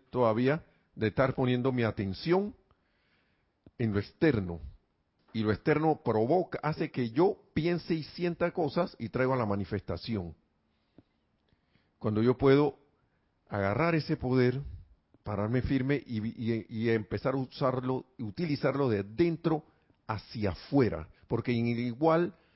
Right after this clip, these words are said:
en igual, en la, en, en las dos situaciones yo tengo que visualizar de adentro para hacer, vi-, tener una visualización adentro para traer a la manifestación.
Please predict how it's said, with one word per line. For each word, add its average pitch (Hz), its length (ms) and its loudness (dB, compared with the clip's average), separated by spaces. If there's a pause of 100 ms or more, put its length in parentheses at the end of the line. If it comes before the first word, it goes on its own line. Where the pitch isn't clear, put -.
(280)
en 117 220 -2
igual, 131 400 0
en 123 100 0
la, 120 80 0
en, 117 540 -2
en 117 120 -4
las 113 200 -4
dos 196 160 4
situaciones 139 520 0
yo 117 120 -2
tengo 139 200 -4
que 127 120 -4
visualizar 107 500 -4
de 123 80 -2
adentro 113 400 -2
para 87 380 -6 (580)
hacer, 127 280 -2
vi-, 113 200 -6 (220)
tener 127 260 0
una 156 140 -2
visualización 123 580 -4
adentro 139 300 -2
para 101 180 -2
traer 101 220 -2
a 113 60 -2
la 98 100 -2
manifestación. 87 760 -8